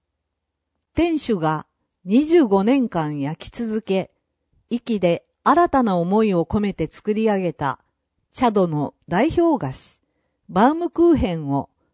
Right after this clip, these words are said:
全国の皆様に知ってもらう。公式ウェブサイト、Instagram、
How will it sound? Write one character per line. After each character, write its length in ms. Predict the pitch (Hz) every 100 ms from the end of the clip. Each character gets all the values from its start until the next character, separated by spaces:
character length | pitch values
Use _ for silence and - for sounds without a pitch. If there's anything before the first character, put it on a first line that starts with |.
| _ _
全 280 | 262 330
国 300 | 311 285 -
の 120 | 180 160
皆 260 | 165 208
様 320 | 247 208 156
に 220 | 139 135 -
知 240 | - -
っ 120 | -
て 120 | -
も 140 | 277 254
ら 160 | 233 139
う。 100 | - _ _ _ _ _ _ _ _ _ _ _ _ _ _ _ _ _ _ _ _ _ _ _ _ _
公 260 | - 294 349
式 480 | - - 254 247 - _ _
ウ 60 | -
ェ 120 | 175
ブ 120 | 190
サ 200 | 320 302
イ 100 | 240
ト、 280 | 165 139 123 _ _ _ _ _ _ _ _
Instagram、 1000 | 175 269 294 - 294 269 233 175 131 123